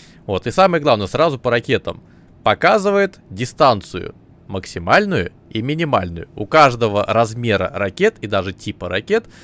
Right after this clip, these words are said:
эти дистанции бывают разные. Если цель вот в этом диапазоне находится, всё супер. Если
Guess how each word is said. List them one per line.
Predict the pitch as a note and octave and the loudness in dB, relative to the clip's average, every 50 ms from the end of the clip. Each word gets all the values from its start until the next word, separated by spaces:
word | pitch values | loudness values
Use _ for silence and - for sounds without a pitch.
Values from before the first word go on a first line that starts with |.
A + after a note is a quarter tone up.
| - - - | -20 -20 -4
эти | - C#3+ G3 G3 - C3 | -2 -2 -2 -2 -4 -8
дистанции | G#2 G#2+ - - B2+ C3+ D3 - - B2 | -8 -8 -6 -2 -2 -2 -2 -2 -6 -8
бывают | F#2 F#2+ F#2+ A2+ A#2 G2+ - - | -8 -4 -2 -2 -2 -2 -2 -2
разные. | G#2 G#2+ G#2 F#2+ E2 F2 D#2+ - - - - | 0 0 0 0 0 -6 -12 -16 -16 -10 -6
Если | A2 A2 - C#3+ C3+ | -6 -4 -4 -4 -2
цель | - D#3 C3+ A2+ G#2 | 0 0 0 0 -2
вот | G#2 A2+ - - - | -4 -6 -8 -8 -10
в | A2 G2 G#2+ C3+ | -10 -4 2 2
этом | C#3+ C3+ A#2+ - - G2+ F2+ F2 | 4 4 4 2 0 -4 -6 -2
диапазоне | E2+ F#2+ F#2 E2 - F#2+ G2 A2 F3+ A3+ A3+ G#3 | -2 -2 -2 -2 -2 -4 -2 0 0 -2 -2 0
находится, | G3 F#3+ - - F#3+ F#3 E3+ - B2 | -2 -4 -4 -2 -6 -6 -6 -8 -10
всё | - - D#3 D#3 | -6 -6 -6 -6
супер. | - - G2+ - - F2+ G2 | -6 -8 -10 -8 -6 -6 -4
Если | G#2 G2+ - - F#2 F2 | -4 -6 -6 -8 -10 -10